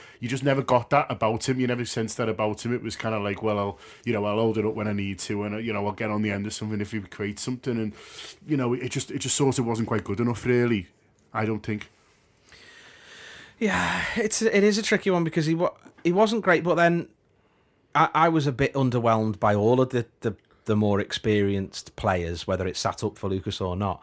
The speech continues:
Speaker 2: Uh, <laughs> you can have, you can add Lucas, you know, uh, although he didn't, obviously didn't do a lot wrong defensively, but, you know, Moreno again was a little bit same sort of thing. You know, why is he volleying it across? You know, I, whatever.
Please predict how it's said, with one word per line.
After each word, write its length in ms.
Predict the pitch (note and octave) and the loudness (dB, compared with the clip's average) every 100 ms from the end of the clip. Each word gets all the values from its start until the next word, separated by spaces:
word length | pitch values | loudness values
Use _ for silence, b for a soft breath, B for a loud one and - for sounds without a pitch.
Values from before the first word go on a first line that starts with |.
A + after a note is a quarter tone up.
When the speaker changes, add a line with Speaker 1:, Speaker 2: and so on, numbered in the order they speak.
| B B - | B B 0
Speaker 2:
Uh, 380 | G#2 F#2+ C#3 G3 | 4 6 4 4
<laughs> 20 | |
you 80 | - | 2
can 220 | - G#3+ | 4 4
have, 580 | C#3+ D3+ D3+ G3 C#3 - | 4 2 0 -6 -6 -2
you 120 | D#3+ | -2
can 160 | C#3+ C#3+ | 0 4
add 220 | C3 A#2+ | 4 4
Lucas, 480 | C3+ C3+ A#2+ C3+ - | 6 4 4 0 2
you 140 | C#3+ | 2
know, 280 | B2 A#2 A#2 - | 4 4 2 -2
uh, 180 | F2 - | -2 0
although 240 | A2 A#2 G#2+ | 2 2 4
he 80 | A2 | 2
didn't, 220 | A2 G2 | 0 -2
obviously 300 | G2 G2+ G#2 | -4 -2 -2
didn't 80 | G2 | -2
do 80 | |
a 20 | F#2+ | 0
lot 160 | F#2+ | 0
wrong 160 | G2+ G2 | 0 -2
defensively, 680 | F2+ - G2 - A2 G#2 F#2 | -4 -4 -4 -4 -4 -4 -4
but, 180 | G2 | -4
you 340 | G2 G2 A2 G#2+ | -4 -4 -4 -2
know, 100 | G2+ | -2
Moreno 580 | G2 G#2 G#2+ G#2+ G#2+ G#2 | 0 2 2 2 0 0
again 280 | G2 G2 G2+ | 0 0 -2
was 140 | G2 | -4
a 40 | |
little 180 | G2+ G2+ | -4 -6
bit 260 | G#2 G2+ - B B B B B | -4 -4 -4 B B B B B
same 380 | - A2 G2+ | 0 2 2
sort 280 | F#2+ A2 G2+ | 0 0 0
of 100 | G2+ | 0
thing. 300 | G#2 G2 G2 | 0 0 0
You 60 | G2+ | 0
know, 120 | G2 | 0
why 200 | G2 F#2+ | 0 0
is 80 | F#2+ | 0
he 60 | |
volleying 420 | G2 F#2 F#2 F#2+ F#2+ | -2 0 0 0 -2
it 100 | - | -6
across? 520 | - G2 - - - - | -4 -4 -4 -10 -10 -10
You 160 | A#1 G2+ | -6 -6
know, 240 | F#2 F2+ | -4 -6
I, 140 | E2+ | -6
whatever. 520 | G2 - F#2+ F2+ F2+ | -8 -10 -8 -6 -6